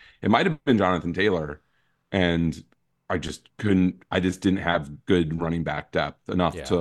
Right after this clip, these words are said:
Speaker 1: uh, replace that kind of production and just kind of petered out. But this year, really rode, uh, Tyreek Hill, CeeDee Lamb. Those were my M V Ps. Um, Hurts, even though he did not have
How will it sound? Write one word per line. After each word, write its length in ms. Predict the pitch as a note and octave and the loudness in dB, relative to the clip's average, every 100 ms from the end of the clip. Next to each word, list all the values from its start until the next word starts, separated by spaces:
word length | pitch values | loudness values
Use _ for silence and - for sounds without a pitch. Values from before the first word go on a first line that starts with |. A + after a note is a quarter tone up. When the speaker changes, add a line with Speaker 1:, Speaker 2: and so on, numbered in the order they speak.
| D#2 | -2
Speaker 1:
uh, 200 | D#2+ D#2 D#2 | -4 -6 -2
replace 580 | F#2+ E2+ - F2+ E2+ - | -2 0 2 2 0 -4
that 220 | F#2 F2 | -2 -2
kind 180 | - F2 | -2 -4
of 80 | E2 | -4
production 560 | F2+ D#2+ - F2+ D#2 D#2 | -2 -2 -2 -6 -6 -6
and 280 | D2+ D2+ - _ _ _ _ | -8 -10 -14 _ _ _ _
just 180 | - - | -16 -4
kind 160 | F2 | -2
of 80 | D#2 | -2
petered 340 | - F#2 D#2+ E2 | -2 -2 0 0
out. 320 | D#2 D#2 - | -2 -4 -4
But 180 | E2+ D#2+ | -6 -2
this 240 | G#2 - | -2 0
year, 420 | A2+ A2 G#2+ F#2+ - _ _ _ _ _ | 4 6 6 4 -2 _ _ _ _ _
really 280 | G2 A2+ B2 | 0 4 4
rode, 560 | A#2+ A2+ A2 A2 G2+ - - | 6 4 6 4 2 -4 -4
uh, 760 | G2+ G2 F#2+ F#2 F#2 F#2 F2+ F2+ | -2 -2 -2 -4 -4 -4 -6 -2
Tyreek 360 | G2 G2 F#2+ | 0 2 0
Hill, 580 | - F#2+ F2+ F2+ F2 G2 - | 2 2 4 2 -2 -8 -12
CeeDee 340 | - G#2 F#2+ | -2 0 2
Lamb. 520 | F2+ E2 E2 E2 E2 - _ | 2 2 0 -2 -6 -12 _
Those 200 | F#2 F2+ | 2 2
were 60 | F#2+ | 2
my 160 | F2 | 0
M 140 | F2 E2 | 0 0
V 140 | F2 E2 E2+ E2 D#2+ D#2 | -2 -2 -2 -2 -2 -4
Ps. 260 | - - _ _ _ _ _ - | -8 -20 _ _ _ _ _ -6
Um, 680 | E2+ D#2+ D#2 D#2 D#2 D#2 - _ _ _ _ | -2 -2 -2 -2 -4 -6 -12 _ _ _ _
Hurts, 440 | - D3 F3 F3+ - | 2 4 4 0 0
even 200 | D3+ D3 | 4 6
though 160 | C#3 | 6
he 240 | C3+ B2+ B2 | 6 4 2
did 300 | F#2+ A#2 A2+ | -2 0 2
not 320 | A2+ G#2+ - | 2 0 -4
have 500 | G#2 G#2+ G#2 F#2+ E2 | -6 -4 -2 -4 -8